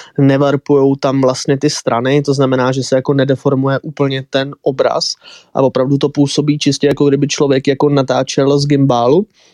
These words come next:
A musím říct, že už teďkon ta, eh, optic-,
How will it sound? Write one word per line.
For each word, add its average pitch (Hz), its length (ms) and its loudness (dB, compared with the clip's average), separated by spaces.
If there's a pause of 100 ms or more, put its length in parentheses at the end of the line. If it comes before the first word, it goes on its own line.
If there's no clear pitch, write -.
(320)
A 131 220 -2
musím 151 480 0
říct, 151 260 -2
že 151 400 0 (840)
už - 160 -2
teďkon 156 400 0
ta, 156 380 0
eh, 156 40 0 (380)
optic-, - 420 -6